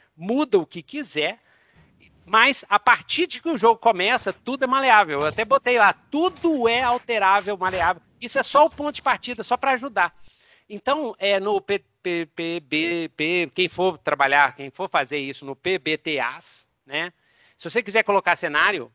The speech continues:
faça como Vincent, coloca nas, os playbooks, os manuais de classe ou manuais de personagem. Esses manuais, eles, é onde você coloca o cenário ali. Você coloca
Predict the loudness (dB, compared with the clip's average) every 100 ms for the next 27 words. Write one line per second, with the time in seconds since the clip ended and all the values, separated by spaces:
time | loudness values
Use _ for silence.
0 | _ _ 0 0 -4 -6 -6 -6 -6 -8
1 | -12 -12 0 2 6 4 4 0 2 0
2 | -2 -12 -12 -4 -4 -4 -8 -10 -16 -6
3 | -4 0 4 4 2 -4 -14 -4 0 0
4 | -2 -12 -8 -6 -6 -2 0 0 -2 -10
5 | -10 -8 -6 -4 0 -2 -2 -12 -20 _
6 | _ _ _ _ -4 -2 -4 -2 0 4
7 | 4 4 0 -8 -16 _ -4 -2 -4 -10
8 | -12 -18 0 4 4 4 0 -2 -2 -2
9 | -4 0 2 4 2 0 -6 -4 0 0
10 | 0 -4 -8 -2 2 4 2 0